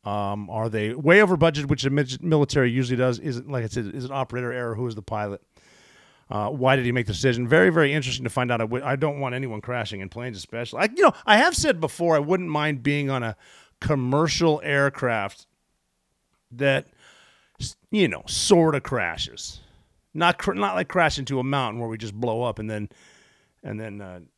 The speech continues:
you know, they're just looking for, uh, loose change for you. But like, a, 'cause I'm convinced that people don't pay attention to the stuff that's around them. There, a lot of the herd mentality comes in. Ask yourself if you actually know how to put out a fire on a plane. Do you think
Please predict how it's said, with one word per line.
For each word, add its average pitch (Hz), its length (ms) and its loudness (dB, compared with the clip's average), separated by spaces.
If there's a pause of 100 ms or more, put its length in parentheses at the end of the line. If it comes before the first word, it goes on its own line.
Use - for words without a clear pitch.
(100)
you 127 120 -14
know, 82 160 -14 (160)
they're 110 120 -4
just 101 180 -10
looking 101 220 -8
for, 92 320 -6
uh, 90 60 -6
loose 110 220 -4
change 117 380 -4
for 95 180 -4
you. 95 120 -6 (580)
But 131 320 2 (460)
like, 160 200 4
a, 160 100 4 (320)
'cause 196 200 4
I'm 220 220 4
convinced 196 440 4
that 190 100 0
people 165 240 0
don't 151 160 -2
pay 156 140 2
attention 120 380 -2
to 120 80 -8
the 101 40 -8
stuff - 240 -2
that's - 140 -12
around 107 420 -4
them. 92 100 -8
There, 101 220 -6
a 139 80 -6
lot 139 200 4
of 165 60 2
the 139 80 2
herd 147 180 2
mentality 127 380 0
comes 117 260 -6
in. 139 140 -2 (460)
Ask 247 280 6
yourself 269 340 4
if 185 80 0
you 190 160 2
actually 165 280 0
know 135 500 2 (220)
how 127 420 2
to 151 180 2
put 151 180 4
out 131 120 4
a - 40 0
fire 117 340 0
on 107 80 -4
a - 20 -12
plane. 113 320 -4 (200)
Do 170 80 0
you 214 80 8
think - 480 4